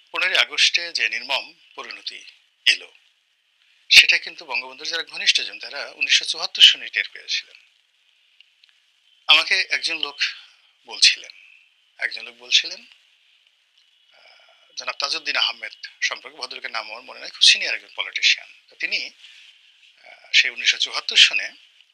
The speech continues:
দিল্লিতে যাচ্ছেন, তাজউদ্দিন সাহেব, এবং দিল্লি এয়ারপোর্টের তার সঙ্গে তার দেখা হলো। এবং তখন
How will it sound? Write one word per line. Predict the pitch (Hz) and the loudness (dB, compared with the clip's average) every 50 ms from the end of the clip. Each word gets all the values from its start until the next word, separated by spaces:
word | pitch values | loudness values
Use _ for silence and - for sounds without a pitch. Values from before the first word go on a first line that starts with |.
| _ _ | _ _
দিল্লিতে | - 131 123 117 107 - 110 104 | 0 2 2 2 -2 -6 -8 -10
যাচ্ছেন, | - 95 - - - - - - - - - - _ _ _ _ _ _ _ _ _ _ _ _ _ _ _ _ _ _ _ | -10 0 4 4 4 4 2 -8 -20 -20 -20 -20 _ _ _ _ _ _ _ _ _ _ _ _ _ _ _ _ _ _ _
তাজউদ্দিন | - 123 - - 113 113 _ - 120 117 | -6 -6 -6 -8 -20 -20 _ -8 2 4
সাহেব, | - - - 226 | 4 4 4 -4
এবং | 220 160 131 110 | -12 -16 -18 -16
দিল্লি | - 120 131 - | -14 -4 0 4
এয়ারপোর্টের | 127 117 127 151 - - 226 226 - 123 117 - - _ _ - - _ _ _ _ _ _ _ _ _ _ | 4 4 4 2 0 -10 -10 -6 -6 -6 -6 -8 -12 _ _ -20 -20 _ _ _ _ _ _ _ _ _ _
তার | 131 135 | -2 -2
সঙ্গে | - 120 120 117 | -2 -2 -2 -8
তার | - - - | -8 -8 -4
দেখা | - 104 - 131 135 131 | -4 -2 -2 -2 -4 -6
হলো। | 151 185 254 _ _ _ _ _ _ _ _ _ _ _ _ _ _ _ _ _ | -12 -16 -18 _ _ _ _ _ _ _ _ _ _ _ _ _ _ _ _ _
এবং | - 139 147 | -16 -12 -4
তখন | - 170 156 - - 180 185 214 | -4 -4 -4 -4 -8 -10 -10 -14